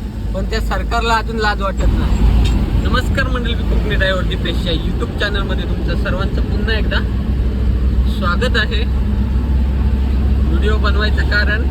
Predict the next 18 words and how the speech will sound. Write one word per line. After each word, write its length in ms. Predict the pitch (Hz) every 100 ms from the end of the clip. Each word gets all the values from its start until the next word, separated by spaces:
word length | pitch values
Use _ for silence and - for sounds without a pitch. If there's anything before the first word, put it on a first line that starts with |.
| - - - - -
गावाला 340 | 160 185 214 220
जातोय 320 | 185 - - - - - - - - - - - - - - - - -
आणि 500 | - 190 190 - 226 - - - - - - - 185
गोवा 220 | 190 220
रोडचा 380 | 226 220 233 233 233 226 - -
काय 140 | 202 220
अपडेट 380 | 196 - 220 233
आहे 220 | 202 190 - - - - - -
ते 60 | 226
तुम्हाला 280 | 226 214 214
या 140 | 208 214
व्हिडिओच्या 440 | 214 214 214 -
माध्यमातून 520 | 220 202 220 - -
भेटेल. 360 | - 196 220 - - - - - - - - -
किती 420 | - - - - 233
रोडची 300 | 226 208 -
कामं 300 | - - -
झालेत, 260 | 214 -